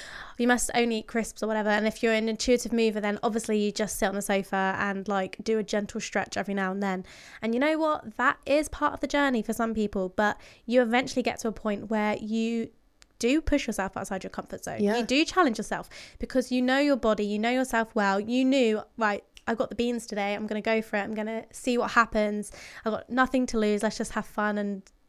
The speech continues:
Speaker 1: just do it."
Speaker 2: Yeah.
Speaker 1: And you have those moments when you're, like, working with your body, and that was your body telling you, you know, "Go for it." And I'm so pleased that you had that and you were able to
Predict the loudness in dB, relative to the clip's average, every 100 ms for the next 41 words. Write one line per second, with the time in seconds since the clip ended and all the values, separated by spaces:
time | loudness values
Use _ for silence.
0 | -10 -10 -8 2 6 6 6 0 -4 -2
1 | -2 -2 2 4 4 6 6 8 6 4
2 | 4 0 0 0 0 2 2 4 2 4
3 | 2 2 2 2 4 2 4 2 2 0
4 | 2 2 2 2 0 4 4 4 2 0
5 | 0 0 0 -2 -6 -14 -20 -20 2 8
6 | 8 6 2 0 -2 -4 -12 -16 2 6
7 | 6 4 2 4 4 4 2 4 4 0
8 | -12 -6 -2 0 2 4 4 4 4 4
9 | 0 0 2 2 0 -2 -2 -2 0 0